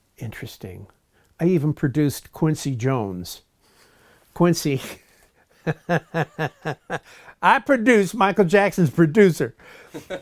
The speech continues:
<laughs> Quincy came up, uh, brought with him a, a group of wonderful mus-, musicians. He happened to bring up my favorite piano player by the name of Dave Grusin.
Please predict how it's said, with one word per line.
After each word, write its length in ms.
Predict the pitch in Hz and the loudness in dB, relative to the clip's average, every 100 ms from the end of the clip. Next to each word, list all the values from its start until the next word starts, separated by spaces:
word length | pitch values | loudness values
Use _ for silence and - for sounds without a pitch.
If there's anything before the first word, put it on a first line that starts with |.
| - - | -14 -16
<laughs> 720 | - 185 - - _ _ - | -14 -16 -16 -20 _ _ -8
Quincy 520 | 160 190 208 - 214 | 2 4 4 0 -2
came 480 | - 185 180 175 165 - | 2 2 4 2 -2 -4
up, 380 | 135 180 - _ _ _ | -2 -2 -2 _ _ _
uh, 300 | 127 120 117 | -14 -12 -12
brought 360 | 123 151 165 170 | -4 2 2 2
with 220 | 143 151 | 2 2
him 220 | 151 120 | 2 -2
a, 320 | 117 120 117 - 104 _ _ - | -4 -6 -8 -12 -20 _ _ -16
a 120 | 113 | -16
group 400 | 135 - 156 156 | -8 0 2 2
of 100 | 113 | -4
wonderful 500 | 107 113 135 151 - | -6 -6 -4 -4 -6
mus-, 400 | 107 120 131 - - | -6 -4 -4 -4 -10
musicians. 680 | 123 117 120 143 - 107 - | -8 -6 -2 -4 -4 -12 -8
He 100 | 135 | -2
happened 380 | 147 160 131 | -2 -2 -6
to 60 | 123 | -10
bring 300 | 117 135 127 | -6 -6 -6
up 180 | 123 113 | -8 -12
my 200 | 110 107 | -14 -12
favorite 480 | - 160 147 120 - | 0 0 0 -4 -10
piano 340 | 127 131 117 | -10 -10 -12
player 260 | - 107 107 | -12 -12 -10
by 160 | 113 | -10
the 80 | 110 | -10
name 200 | 120 123 | -10 -10
of 120 | 110 | -10
Dave 280 | 131 127 113 | -6 -6 -6
Grusin. 480 | - 160 156 - | 0 2 2 -4